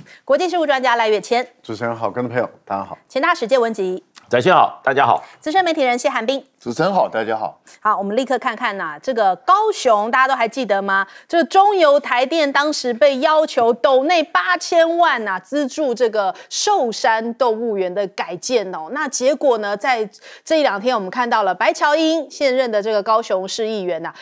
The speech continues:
Speaker 1: 他质询就是高雄的观光局长高敏玲，哎，奇怪了，这些抖内的钱两亿元呐，结果都花到哪去了？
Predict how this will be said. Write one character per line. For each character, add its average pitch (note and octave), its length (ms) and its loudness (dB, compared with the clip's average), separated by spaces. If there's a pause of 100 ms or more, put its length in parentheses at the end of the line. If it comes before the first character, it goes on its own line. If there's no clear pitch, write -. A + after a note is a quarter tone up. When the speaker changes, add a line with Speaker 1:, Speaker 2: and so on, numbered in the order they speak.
(140)
Speaker 1:
他 G4 160 -2
质 F#4 300 0
询 D4 440 0
就 E4 120 0
是 D4 220 2
高 F4 320 4
雄 C#4 220 0
的 C#4 100 2
观 D#4+ 200 2
光 E4+ 160 2
局 D4+ 100 0
长 C#4 200 0
高 F#4+ 180 4
敏 D#4+ 200 -2
玲， C#4 300 2 (280)
哎， A4 60 -6 (140)
奇 F#4+ 280 0
怪 G#4+ 340 4
了， C4 180 2
这 F4+ 140 -4
些 G#4 140 -2
抖 C#4 320 0
内 F4 160 0
的 C#4+ 120 4
钱 C4 320 -2
两 C4+ 340 -2
亿 F#4 260 -2
元 B3+ 320 0
呐， C4+ 140 -2
结 E4+ 120 -6
果 F#4+ 140 0
都 F#4 120 2
花 G4 200 2
到 F#4+ 140 2
哪 B3+ 200 -2
去 F4+ 220 -4
了？ B3+ 180 0